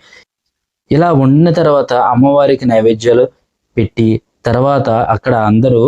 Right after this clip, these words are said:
ఫ్యామిలీతో మొత్తం అందరూ ఇక్కడే భోజనం చేసి సంతోషంగా ఉంటారండి.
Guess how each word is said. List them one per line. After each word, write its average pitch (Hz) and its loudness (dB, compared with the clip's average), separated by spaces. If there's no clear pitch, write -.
ఫ్యామిలీతో 123 0
మొత్తం 110 0
అందరూ 107 0
ఇక్కడే 123 0
భోజనం 110 2
చేసి 107 -2
సంతోషంగా 127 0
ఉంటారండి. 104 0